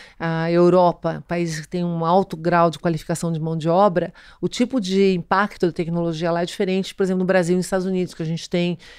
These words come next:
infelizmente, uma boa parte da população que tem baixo grau educacional.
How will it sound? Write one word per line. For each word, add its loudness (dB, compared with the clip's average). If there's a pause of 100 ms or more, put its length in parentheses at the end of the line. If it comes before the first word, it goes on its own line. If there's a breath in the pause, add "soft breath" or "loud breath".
(120)
infelizmente, 0
uma 0
boa 0
parte 0
da -4
população -4
que -10
tem -2
baixo -2
grau 2
educacional. -2